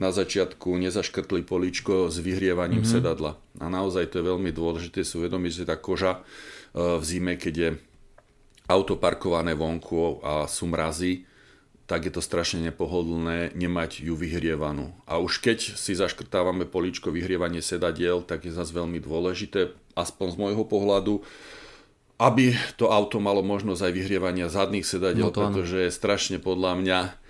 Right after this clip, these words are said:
Speaker 1: stra-, je podľa mňa strašne nespravodlivé posadiť
Speaker 2: Hmm.
Speaker 1: dieťa na studené sedadlo a ty si sadneš dopredu a zapneš si vyhrievanie sedadla aj,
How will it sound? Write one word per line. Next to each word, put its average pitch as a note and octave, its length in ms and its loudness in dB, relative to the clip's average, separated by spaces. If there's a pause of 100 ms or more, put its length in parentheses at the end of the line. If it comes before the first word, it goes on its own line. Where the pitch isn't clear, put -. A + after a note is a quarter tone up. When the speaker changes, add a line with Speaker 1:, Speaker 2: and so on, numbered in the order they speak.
(400)
Speaker 1:
stra-, - 420 2
je G#2 220 6
podľa A2 480 4
mňa A2 140 2
strašne A2+ 500 2
nespravodlivé G2 1040 2
posadiť F#2+ 520 0
Speaker 2:
Hmm. G#2+ 120 -2
Speaker 1:
dieťa G2+ 440 4 (360)
na G2 220 -2 (260)
studené G#2+ 540 2
sedadlo A2 640 6
a F2+ 320 6
ty G#2 140 -6
si G2 160 -2
sadneš G2 340 2
dopredu F#2+ 640 2
a F2+ 80 2
zapneš F#2+ 420 0
si F#2 140 -2
vyhrievanie F#2 560 2
sedadla F2+ 560 2
aj, E2+ 240 2